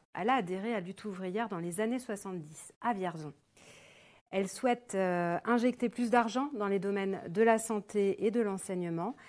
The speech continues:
Sa tête de liste départementale dans l'Indre est Véronique Gélineau, aide-soignante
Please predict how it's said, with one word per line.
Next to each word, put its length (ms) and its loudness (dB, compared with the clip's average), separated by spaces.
Sa 160 4
tête 220 6
de 80 8
liste 240 6
départementale 920 4
dans 160 -4
l'Indre 320 -2
est 140 -2
Véronique 760 2
Gélineau, 600 0
aide-soignante 640 -4